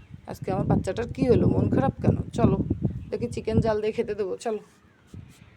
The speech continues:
সকালে ও ঘুম থেকে উঠে ডেলি একটু মুড়ি খায়, তারপরে ওরে চিকেন জাল দিয়ে দিই, তারপর একটু চিকেন খায়। তারপর দুপুরে আবার একটু মাছ ভাত খায়। ও ময়না পাখিটা,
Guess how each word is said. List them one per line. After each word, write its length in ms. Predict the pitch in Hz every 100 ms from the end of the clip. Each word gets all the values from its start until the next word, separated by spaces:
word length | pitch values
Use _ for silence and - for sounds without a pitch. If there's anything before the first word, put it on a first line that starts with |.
| -
সকালে 360 | - - 196 202
ও 100 | 214 208
ঘুম 180 | 190 180
থেকে 200 | 220 214
উঠে 160 | 220 220
ডেলি 180 | 202 208
একটু 180 | 208 220
মুড়ি 280 | 196 190 214
খায়, 300 | 220 262 381 349 - - - - - - - -
তারপরে 380 | 208 214 202 185
ওরে 200 | 180 196 - - - - -
চিকেন 280 | 220 202 202
জাল 200 | 202 196
দিয়ে 180 | 190 196
দিই, 200 | 185 262 - - - - - - - -
তারপর 240 | - 98 -
একটু 140 | - 90
চিকেন 280 | - 175 143
খায়। 180 | - 165 - - - - - - - - -
তারপর 240 | - 202
দুপুরে 340 | 180 175 - 190
আবার 160 | 185 185
একটু 160 | 185
মাছ 240 | 202 196 175
ভাত 160 | 170 202 -
খায়। 260 | - 208 233 - - - - - - - - - -
ও 60 | -
ময়না 280 | 190 180 185
পাখিটা, 420 | 180 180 220 247